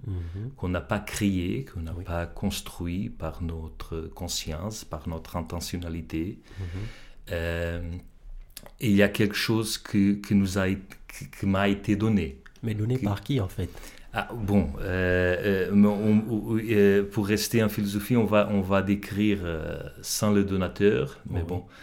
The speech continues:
Speaker 2: cette expérience d'un jeu,
Speaker 1: Mhm.
Speaker 2: d'un jeu qui, euh, n'est pas au nominatif,
Speaker 1: Oui.
Speaker 2: n'est pas,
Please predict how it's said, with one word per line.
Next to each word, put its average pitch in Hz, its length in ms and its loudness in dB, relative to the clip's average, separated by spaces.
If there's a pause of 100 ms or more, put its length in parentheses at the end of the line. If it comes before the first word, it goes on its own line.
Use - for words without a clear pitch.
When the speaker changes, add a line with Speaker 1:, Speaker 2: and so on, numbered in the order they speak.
(140)
Speaker 2:
cette - 480 0 (280)
expérience 104 840 2
d'un 95 400 4
jeu, 107 440 2 (280)
Speaker 1:
Mhm. 92 380 -6
Speaker 2:
d'un 95 280 2
jeu 98 520 0
qui, 95 380 -2 (100)
euh, 78 400 -8
n'est 95 160 0
pas 98 360 0
au 98 100 2
nominatif, 95 960 -2
Speaker 1:
Oui. 92 220 -6 (280)
Speaker 2:
n'est 92 180 -2
pas, 92 440 0